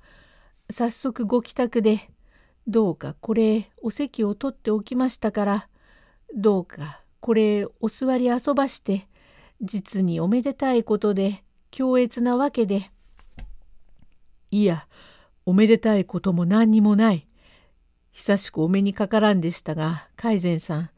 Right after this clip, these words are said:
せっかくのおぼし飯ではございますが、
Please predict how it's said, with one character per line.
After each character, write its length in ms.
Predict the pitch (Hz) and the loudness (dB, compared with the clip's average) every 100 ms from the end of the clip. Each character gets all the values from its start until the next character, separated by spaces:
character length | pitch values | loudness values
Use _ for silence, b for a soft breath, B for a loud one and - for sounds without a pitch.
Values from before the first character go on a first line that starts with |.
| b b b b b | b b b b b
せ 200 | - 214 | -6 -6
っ 80 | - | -4
か 180 | 262 | -6
く 140 | - 262 | -2 0
の 160 | 190 | 2
お 40 | 165 | 0
ぼ 140 | 190 | -2
し 140 | 190 214 | 0 0
飯 240 | 214 - | 0 0
で 100 | 208 | 0
は 140 | 185 | 2
ご 100 | 165 | 0
ざ 180 | 180 196 | 2 2
い 60 | 196 | 2
ま 140 | 202 | 0
す 160 | 202 175 | -2 -4
が、 260 | 175 170 | -2 -4